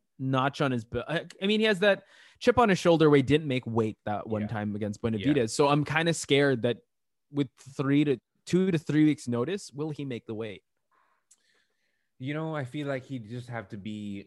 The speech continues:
Speaker 2: straight to fight camp.
Speaker 1: Mm.
Speaker 2: He's in fight camp right now, I'm sure.
Speaker 1: Oh, for sure, yeah.
Speaker 2: Maybe
Speaker 1: He's
Speaker 2: this time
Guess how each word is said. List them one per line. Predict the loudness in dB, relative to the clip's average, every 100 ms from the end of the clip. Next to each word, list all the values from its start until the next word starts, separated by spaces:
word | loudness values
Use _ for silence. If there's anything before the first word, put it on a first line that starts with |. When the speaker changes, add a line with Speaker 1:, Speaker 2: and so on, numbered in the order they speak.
| _
Speaker 2:
straight | -16 -14 -14
to | -14
fight | -14 -14 -12
camp. | -14 -16 -18 _ _ _ _ _ _ _
Speaker 1:
Mm. | -12 -10 -10 -12
Speaker 2:
He's | -12
in | -12
fight | -10 -10
camp | -8 -10 -10
right | -14
now, | -14 -14
I'm | -16
sure. | -18 -20 -20 _ _ _ _ _ _ -12
Speaker 1:
Oh, | -10
for | -10 -18
sure, | -16 -16 -16
yeah. | -16 -14
Speaker 2:
Maybe | -12 -10 -10
Speaker 1:
He's | -10
Speaker 2:
this | -12 -12
time | -14 -12 -14